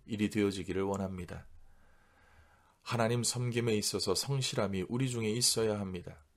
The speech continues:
우리의 생업 혹은 세상의 일에 대해 우리는 성실함을 많이 이야기합니다. 성실은 사람에 대한 평가에 있어서도 중요한 척도입니다.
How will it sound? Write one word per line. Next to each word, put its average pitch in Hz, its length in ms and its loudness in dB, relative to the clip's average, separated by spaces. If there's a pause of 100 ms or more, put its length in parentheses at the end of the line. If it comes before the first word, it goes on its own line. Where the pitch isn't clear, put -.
(880)
우리의 135 360 6
생업 113 440 2
혹은 113 240 2
세상의 113 640 0
일에 123 260 2
대해 95 460 0
우리는 143 320 -2
성실함을 110 920 -2
많이 95 360 -6
이야기합니다. 110 880 -2 (1700)
성실은 101 720 0
사람에 117 540 4
대한 113 260 0
평가에 113 560 0
있어서도 117 760 -2
중요한 107 600 0
척도입니다. 98 920 -2